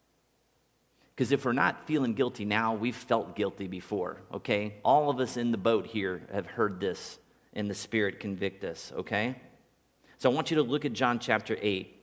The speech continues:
We started in verse twelve. What happened right before Jesus said, "I'm the light of the world"?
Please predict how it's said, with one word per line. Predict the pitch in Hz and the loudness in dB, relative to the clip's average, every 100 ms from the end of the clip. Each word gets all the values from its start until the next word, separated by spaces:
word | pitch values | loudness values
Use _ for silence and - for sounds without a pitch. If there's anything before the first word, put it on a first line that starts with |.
| _ | _
We | 113 | -6
started | - 131 135 127 | 2 4 4 2
in | 117 | 0
verse | 107 107 | 2 0
twelve. | - 110 95 80 - - - _ _ _ _ _ _ _ _ _ _ _ _ _ _ _ _ _ - - - - - - - - | 0 0 2 0 -8 -20 -20 _ _ _ _ _ _ _ _ _ _ _ _ _ _ _ _ _ -20 -20 -20 -20 -20 -20 -18 -6
What | 104 185 | 6 6
happened | 147 156 175 180 135 120 110 104 | 6 4 4 4 2 0 -2 6
right | 127 139 | 6 6
before | 131 113 139 120 | 0 -4 0 0
Jesus | 117 117 110 107 | 0 -2 -2 -2
said, | - 107 120 - - | 2 4 4 -2 -8
"I'm | 104 104 | -4 -2
the | 104 | 0
light | 101 98 | 0 0
of | 95 | -2
the | |
world"? | 98 98 101 127 | -4 -4 -4 -6